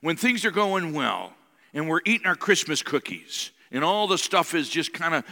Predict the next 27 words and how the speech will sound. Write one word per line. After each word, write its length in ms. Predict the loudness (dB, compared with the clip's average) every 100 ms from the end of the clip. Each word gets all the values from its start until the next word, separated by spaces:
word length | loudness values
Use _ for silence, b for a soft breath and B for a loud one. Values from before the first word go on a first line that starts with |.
| B B
sailing 540 | -6 4 6 6 4
along, 420 | 0 0 2 2 0
and 100 | -4
we 100 | 0
got 220 | 2 4
our 120 | 2
Christmas, 720 | 0 0 0 -2 -4 -4 0
uh, 260 | 0 2 -2 B B
uh, 120 | -4
shopping 500 | 2 4 4 2 -2
done, 260 | 0 0 -2
and 140 | -2
the 60 | -2
decorations 800 | -2 0 2 4 2 -2 -6 -4
are 120 | -4
done, 380 | -2 -2 -4 -8 B B
and 140 | 0
everything's 420 | 0 2 -2 -4 -4
smooth, 340 | -2 0 0
and 120 | -2 B B
we're 260 | -4 -2 -2 -8
smooth. 420 | -10 -4 0 0 -2 B
We're 160 | -4 -2
not 420 | -2 2 2 0
conversing 560 | -6 -2 0 0 -2
with 160 | -4 -4
God. 340 | -4 -2 -2